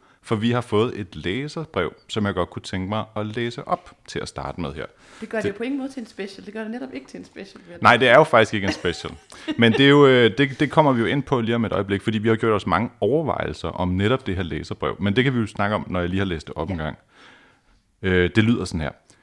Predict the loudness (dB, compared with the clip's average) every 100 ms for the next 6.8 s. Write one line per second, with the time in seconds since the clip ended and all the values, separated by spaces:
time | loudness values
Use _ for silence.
0 | _ _ _ 0 4 4 4 0 0 2
1 | -2 -2 -8 -8 -14 _ _ _ -4 4
2 | 4 4 0 -2 -2 -6 -4 -2 -4 -4
3 | 0 2 2 2 -2 -4 -4 -4 -2 -2
4 | -4 -4 -6 -6 -6 -10 -2 0 0 -2
5 | -6 -6 -8 -10 -10 -6 -4 -4 -4 -4
6 | -4 -6 -4 -4 -4 -8 -8 -12